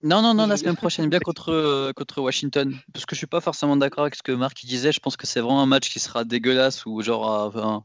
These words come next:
Speaker 1: un vingt points qui sera marqué ou, euh, enfin, je sais pas, je vois un match assez sale. Je pense pas que Big Ben me marque, marque beaucoup. Parce que, comme il le disait, il y a une bonne défense côté Washington. Et je pense que là, c'est, euh, là, ça va quand même pas mal courir. Et, euh, et c'est plus, euh, dans, dans les pertes de balles que, que,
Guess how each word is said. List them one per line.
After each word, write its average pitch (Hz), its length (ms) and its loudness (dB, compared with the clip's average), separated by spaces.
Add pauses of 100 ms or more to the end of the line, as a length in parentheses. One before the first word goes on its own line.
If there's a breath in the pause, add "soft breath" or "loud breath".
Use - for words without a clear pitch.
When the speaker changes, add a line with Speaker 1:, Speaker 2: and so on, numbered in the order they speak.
(260 soft breath)
Speaker 1:
un 113 120 4
vingt 127 220 4
points 135 180 2
qui 127 140 -4
sera - 180 -2
marqué 127 580 0
ou, 110 220 0
euh, 104 240 0 (1000 soft breath)
enfin, 127 180 0
je - 60 0
sais - 100 -2
pas, 135 120 4
je 123 60 0
vois 127 120 4
un 127 40 4
match 127 220 2
assez 135 180 -2
sale. 147 180 -2
Je - 60 -10
pense 127 160 -6
pas 131 120 -2
que 120 40 -10
Big 113 180 -6
Ben 117 200 2
me 107 180 0
marque, 110 300 -4
marque 110 300 -4
beaucoup. 117 340 0
Parce - 120 -6
que, - 280 4 (200)
comme 139 160 6
il 135 60 8
le 135 120 4
disait, 135 280 2
il 143 80 2
y - 20 2
a 120 40 2
une 120 120 6
bonne 143 160 6
défense 143 360 2
côté 131 240 -2
Washington. 135 520 2 (380 loud breath)
Et 120 60 -4
je - 80 -2
pense - 200 0
que - 120 -2
là, 123 280 2
c'est, 113 380 0
euh, 104 140 0
là, 113 100 0
ça 117 140 0
va 110 40 -2
quand 123 120 -2
même 120 120 2
pas 127 120 2
mal 123 160 2
courir. 127 500 -2
Et, 101 200 -4
euh, 98 360 -4
et 104 80 -4
c'est - 180 -6
plus, - 360 -2
euh, 104 120 4
dans, 104 300 2
dans 101 140 0
les 101 100 0
pertes 107 220 -4
de 113 80 4
balles 113 260 4
que, 98 360 -2
que, 95 340 -4